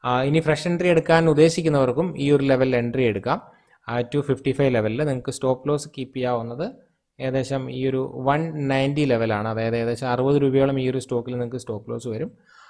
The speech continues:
അതേപോലെ തന്നെ നിങ്ങൾക്ക് ഈ ഒരു അറുപത് എഴുപത് രൂപ നമുക്ക് മുകളിലോട്ട് ടാർഗറ്റ് എക്സ്പെക്ട് ചെയ്യാൻ വേണ്ടിയിട്ട് പറ്റും. ത്രീ ട്വൻറ്റി ലെവൽ നമുക്ക് ടാർഗറ്റ് സെറ്റ് ചെയ്യാൻ വേണ്ടിയിട്ടും പറ്റും.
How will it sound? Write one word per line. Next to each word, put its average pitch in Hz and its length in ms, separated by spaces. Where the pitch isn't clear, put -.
അതേപോലെ 170 480
തന്നെ 185 140
നിങ്ങൾക്ക് 151 340
ഈ 147 140
ഒരു 147 180
അറുപത് 139 420
എഴുപത് 135 320
രൂപ 131 220
നമുക്ക് 123 500
മുകളിലോട്ട് 120 680
ടാർഗറ്റ് 113 500
എക്സ്പെക്ട് - 460
ചെയ്യാൻ 113 180
വേണ്ടിയിട്ട് 107 280
പറ്റും. 127 420
ത്രീ 123 140
ട്വൻറ്റി 123 260
ലെവൽ 117 240
നമുക്ക് 110 280
ടാർഗറ്റ് 110 420
സെറ്റ് 165 220
ചെയ്യാൻ 151 220
വേണ്ടിയിട്ടും 135 420
പറ്റും. - 200